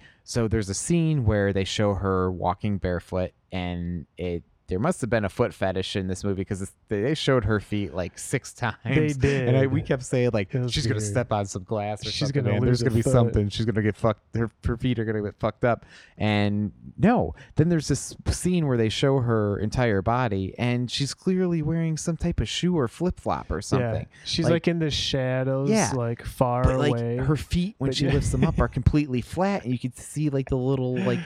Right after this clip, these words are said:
Speaker 2: There's
Speaker 1: ledge
Speaker 2: things,
Speaker 1: of the
Speaker 2: like,
Speaker 1: flip-flop.
Speaker 2: hanging off.
Speaker 1: Yeah, it's clearly a
Speaker 2: Yeah.
Speaker 1: flip-flop. So it's just
Speaker 2: Mm-hmm.
Speaker 1: like, okay,
Speaker 2: She
Speaker 1: that's
Speaker 2: probably got cold, and, "I
Speaker 1: I'm
Speaker 2: can't
Speaker 1: sure.
Speaker 2: step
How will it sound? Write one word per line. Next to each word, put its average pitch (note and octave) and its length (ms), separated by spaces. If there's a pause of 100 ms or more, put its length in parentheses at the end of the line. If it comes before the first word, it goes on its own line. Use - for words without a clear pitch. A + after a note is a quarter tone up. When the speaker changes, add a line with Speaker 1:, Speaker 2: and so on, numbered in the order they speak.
(300)
Speaker 2:
There's F3+ 260
Speaker 1:
ledge - 80
Speaker 2:
things, D#3+ 140
Speaker 1:
of D3+ 40
the D3 60
Speaker 2:
like, B2 120
Speaker 1:
flip-flop. C#3 360
Speaker 2:
hanging B2+ 160
off. A2+ 340 (140)
Speaker 1:
Yeah, A#3+ 280
it's D#3+ 160
clearly G3+ 420
a - 20
Speaker 2:
Yeah. - 40
Speaker 1:
flip-flop. G2 540
So B2 180
it's A#2+ 80
just A2+ 200
Speaker 2:
Mm-hmm. B2+ 60
Speaker 1:
like, C3+ 240
okay, G2+ 480 (220)
Speaker 2:
She - 120
Speaker 1:
that's E3+ 80
Speaker 2:
probably D#3 220
got F3 260
cold, B2 640
and, A#2+ 220
"I E3+ 60
Speaker 1:
I'm G#3+ 40 (100)
Speaker 2:
can't - 40
Speaker 1:
sure. F4 240
Speaker 2:
step G#3 380